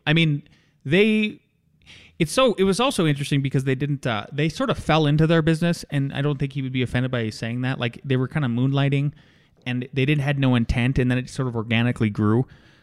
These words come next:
kind of like ours, except we had a little bit more intent, I guess. Um, but even with that organic growth, they were very structured and principled.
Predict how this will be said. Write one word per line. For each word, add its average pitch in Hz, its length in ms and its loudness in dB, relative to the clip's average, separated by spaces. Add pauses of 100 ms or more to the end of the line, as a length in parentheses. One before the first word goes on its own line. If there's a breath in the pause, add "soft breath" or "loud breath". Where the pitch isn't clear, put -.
(380 soft breath)
kind 143 200 -2
of 156 80 0
like 131 200 2
ours, 120 420 0
except 131 240 -4
we 123 100 -2
had 120 100 0
a 113 40 0
little 110 100 0
bit 120 140 -2
more 110 160 0
intent, 117 380 0
I 135 80 0
guess. 156 380 -2 (380 soft breath)
Um, 117 400 2 (240 loud breath)
but 147 260 0
even 196 240 4
with 190 140 0
that 139 180 2
organic 127 460 0
growth, 123 380 2 (140)
they 147 140 0
were 131 140 -2
very 147 260 -2
structured 135 480 -8
and 113 120 -6
principled. - 520 -6